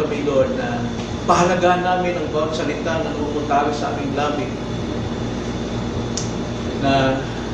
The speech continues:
ang Panginoon ang siyang aming nabibigyan ng kapurihan at kaluwalhatian. Tulungan niyo rin kami, Lord, na laging gising ang aming diwa,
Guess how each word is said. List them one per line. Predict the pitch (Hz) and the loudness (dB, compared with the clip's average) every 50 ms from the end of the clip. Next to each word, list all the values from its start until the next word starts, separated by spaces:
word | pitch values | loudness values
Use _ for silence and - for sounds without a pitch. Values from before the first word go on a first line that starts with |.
| - - | -4 -4
ang | - - | -2 0
Panginoon | 78 78 76 76 73 71 71 - - | 0 2 2 2 0 0 0 0 0
ang | - - - | -2 -2 -2
siyang | - - - - - | -2 -2 -2 -2 -2
aming | 95 95 - 87 87 87 - 120 120 - - - - 110 - 117 | -2 -2 -2 -2 -2 -2 -2 -2 -4 -4 -4 -4 -4 -4 -4 -2
nabibigyan | - 120 - 139 135 131 - - 120 131 131 120 117 | -2 -2 0 0 0 0 0 0 0 2 2 2 0
ng | 120 | 0
kapurihan | 120 123 117 117 120 120 120 - 131 120 113 113 | -2 -2 -2 -2 0 0 0 0 0 0 0 0
at | 113 117 - | -2 -2 0
kaluwalhatian. | 120 120 120 117 113 - 117 - - - 117 117 117 117 120 - 117 120 117 117 117 117 117 117 117 - - - - - - - - - - | 0 2 2 2 0 0 -2 -2 -4 -2 -2 -2 -2 -2 -2 -2 -2 -2 -2 -2 -2 -2 -2 -2 -2 -2 -2 -2 -2 -2 -2 -2 -2 -2 -2
Tulungan | 175 175 190 185 175 175 170 170 | 0 0 2 4 4 4 4 4
niyo | 165 160 170 | 2 2 2
rin | - - 165 - | 0 0 0 0
kami, | 156 151 156 160 160 156 | 0 0 0 0 0 0
Lord, | 160 165 160 151 151 - | 2 2 2 2 2 0
na | 135 131 - - - - - - - - - - - - - - - - - - - - - - - - - - - - - 120 | -2 -2 -2 -2 -2 -2 -2 -2 -2 -2 -2 -2 -2 -2 -2 -2 -2 -2 -2 -2 -2 -2 -2 -2 -2 -2 -2 -2 -2 -2 0 2
laging | 151 151 151 151 151 - 160 | 4 4 4 4 2 0 0
gising | 151 - - - 117 - - | 0 2 2 2 2 2 0
ang | - 156 | 0 0
aming | 156 156 156 151 - | 0 -2 -2 -2 -2
diwa, | - 151 156 156 156 156 | 0 0 0 2 2 0